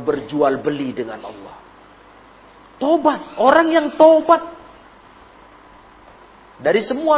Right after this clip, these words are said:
dosa. Karena kita pendosa. Kerja kita buat dosa.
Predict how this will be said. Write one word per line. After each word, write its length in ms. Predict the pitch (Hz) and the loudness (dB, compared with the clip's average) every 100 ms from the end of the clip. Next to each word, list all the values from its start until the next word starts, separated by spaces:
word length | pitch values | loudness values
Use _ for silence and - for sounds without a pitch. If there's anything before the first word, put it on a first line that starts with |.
| 277 | 2
dosa. 560 | 349 - 190 117 - - - - - | 2 2 0 0 -10 -20 -20 -20 -18
Karena 320 | - 147 277 | -10 -6 -6
kita 240 | 320 - 320 | -6 -2 0
pendosa. 800 | 311 269 349 330 233 165 160 - - - - - - - - - - | 0 -2 -2 0 -2 -2 -4 -14 -20 -20 -20 -20 -20 -20 -20 -20 -20
Kerja 480 | - 294 220 190 208 | -4 -4 -2 0 0
kita 400 | 202 339 - 151 | 0 -4 0 -2
buat 320 | 156 180 202 | 0 -2 -2
dosa. 400 | 202 220 214 120 | -2 -4 -4 -12